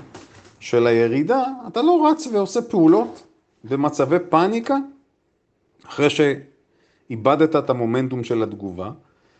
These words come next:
כסוחר, אז חברים רבים אומרים שהם ניצלו את זה. ניצלו את הירידות, ניצלו גם ב-,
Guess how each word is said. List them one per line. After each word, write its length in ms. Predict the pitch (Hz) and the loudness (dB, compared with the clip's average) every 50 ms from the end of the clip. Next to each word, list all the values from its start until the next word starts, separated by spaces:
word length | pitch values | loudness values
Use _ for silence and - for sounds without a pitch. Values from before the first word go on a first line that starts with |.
| _ _ _ - | _ _ _ -12
כסוחר, 880 | - - 151 139 - - 180 - - - 320 302 285 262 254 240 233 - - _ _ | 0 2 2 2 4 0 0 0 2 2 2 4 4 2 2 0 -4 -10 -14 _ _
אז 220 | 147 147 135 - | -8 -8 -8 -6
חברים 440 | - - 151 139 180 190 220 233 226 | -4 -4 0 0 0 0 0 -2 -2
רבים 280 | 226 233 220 247 247 254 | -4 -4 -4 -4 -4 -4
אומרים 320 | 247 262 277 294 269 - | -4 -2 -2 -2 -2 -2
שהם 340 | - - 190 196 196 196 190 | -2 -2 -2 -2 0 0 0
ניצלו 480 | 185 180 175 - - 185 202 220 196 | 0 0 0 -2 -2 0 2 4 4
את 100 | 165 123 | 4 4
זה. 120 | 107 101 95 - - _ _ _ _ _ _ _ _ _ _ _ _ _ _ _ _ _ _ _ - | 2 -6 -8 -10 -12 _ _ _ _ _ _ _ _ _ _ _ _ _ _ _ _ _ _ _ -2
ניצלו 440 | 131 143 147 143 - 180 196 202 196 | 0 0 0 2 2 4 6 6 6
את 100 | 185 190 | 6 4
הירידות, 680 | 165 143 139 131 131 151 175 214 254 254 226 - - | 2 2 2 0 0 -2 -2 0 0 -2 -4 -4 -4
ניצלו 460 | 156 147 147 143 170 175 180 170 151 | -6 -6 -4 -4 -2 0 2 2 2
גם 320 | 139 160 160 160 156 151 147 143 - - - - 127 123 | 2 2 2 2 0 0 -2 -6 -12 -18 -18 -18 -16 -8
ב-, 200 | 120 135 135 135 | -6 -4 -4 -2